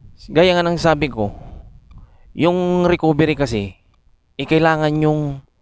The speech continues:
maintindihan. Dahil yung recovery, hindi ito tungkol sa wala ka nang nararamdaman na pangit o wala, wala, hindi mo na nararamdaman yung symptoms ng anxiety.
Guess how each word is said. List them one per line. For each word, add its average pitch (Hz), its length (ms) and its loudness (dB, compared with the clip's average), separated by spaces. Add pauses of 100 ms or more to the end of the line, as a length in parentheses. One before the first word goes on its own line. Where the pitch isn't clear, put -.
(140)
maintindihan. 123 720 -2 (960)
Dahil 175 400 4
yung 165 400 0 (400)
recovery, 147 720 0 (560)
hindi 151 320 0
ito 160 160 -2
tungkol 147 480 2
sa 131 560 -2 (880)
wala 151 240 2
ka 143 160 0
nang 147 560 -2 (320)
nararamdaman 135 640 2
na 127 80 0
pangit 120 320 -4 (640)
o 127 160 4
wala, 131 400 2
wala, 131 240 2
hindi 120 320 -2
mo 131 160 0
na 127 80 0
nararamdaman 127 720 0
yung 117 480 -2 (480)
symptoms 123 640 -2
ng 120 400 -2 (640)
anxiety. 117 640 0